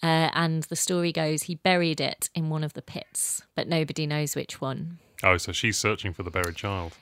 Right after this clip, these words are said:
Speaker 1: He then returned to his wife and also murdered his wife. Uh, and the ghost of the wife now trails mournfully around the pits, uh, peering into the earth and trying to work out what's happened to her poor buried baby.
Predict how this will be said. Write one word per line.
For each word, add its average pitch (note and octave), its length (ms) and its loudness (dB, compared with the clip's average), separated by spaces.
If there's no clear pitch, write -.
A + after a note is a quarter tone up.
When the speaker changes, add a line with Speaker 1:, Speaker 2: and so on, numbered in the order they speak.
Speaker 1:
He F#3+ 160 4
then G3+ 240 8
returned G3 600 6
to - 180 -4
his F3+ 200 2
wife E3 460 2
and E3 140 -2
also D#3 560 0
murdered E3 500 0
his D3+ 240 -6
wife. D3+ 520 -6
Uh, D#3 300 2
and D#3+ 380 0
the E3+ 80 0
ghost F#3 420 4
of E3+ 120 -8
the E3 100 -2
wife D#3 360 0
now D#3 380 -2
trails F#3 600 8
mournfully F3 560 2
around D#3+ 260 2
the D#3 60 -2
pits, - 580 -2
uh, D#3+ 320 8
peering G3 480 6
into F3 280 2
the D#3+ 180 2
earth D#3 260 0
and D#3 140 -4
trying D#3 300 -4
to D3 120 -6
work D3 320 -4
out - 200 -8
what's - 200 -6
happened E3 380 -8
to - 160 -10
her D#3+ 400 -6
poor F#3+ 400 4
buried G3+ 520 0
baby. A3+ 460 -2